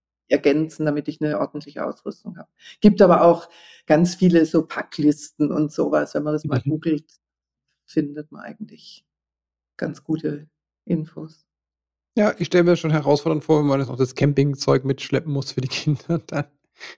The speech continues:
Speaker 2: ein oder zwei Zelte, ne? Das kann ganz schön und dann, ja. Aber klar, man trägt's auch, wenn man läuft, ja, ja, aber, mhm.
Speaker 1: Mhm. Ja, man kann auch, also,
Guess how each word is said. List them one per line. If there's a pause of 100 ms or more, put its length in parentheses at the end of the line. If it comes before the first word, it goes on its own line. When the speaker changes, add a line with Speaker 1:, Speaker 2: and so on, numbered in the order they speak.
(160)
Speaker 2:
ein
oder
zwei
Zelte, (100)
ne?
Das (1160)
kann
ganz
schön
und
dann,
ja. (480)
Aber
klar,
man
trägt's
auch,
wenn
man
läuft,
ja,
ja,
aber,
mhm. (840)
Speaker 1:
Mhm. (1000)
Ja,
man
kann
auch,
also,